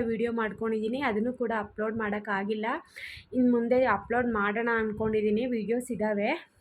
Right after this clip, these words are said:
ಆ, ಅಪ್ಲೋಡ್ ಮಾಡ್ತೀನಿ, ನೋಡೋಣ ಹೇಗಾಗುತ್ತೆ ಅಂತ.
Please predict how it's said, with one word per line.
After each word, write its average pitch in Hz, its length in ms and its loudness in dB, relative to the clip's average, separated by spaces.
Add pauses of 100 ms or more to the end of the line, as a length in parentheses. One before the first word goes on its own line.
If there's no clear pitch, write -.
(160)
ಆ, 269 60 2 (340)
ಅಪ್ಲೋಡ್ 247 300 2
ಮಾಡ್ತೀನಿ, 233 720 0 (500)
ನೋಡೋಣ 254 380 4 (340)
ಹೇಗಾಗುತ್ತೆ 233 640 4
ಅಂತ. 202 240 2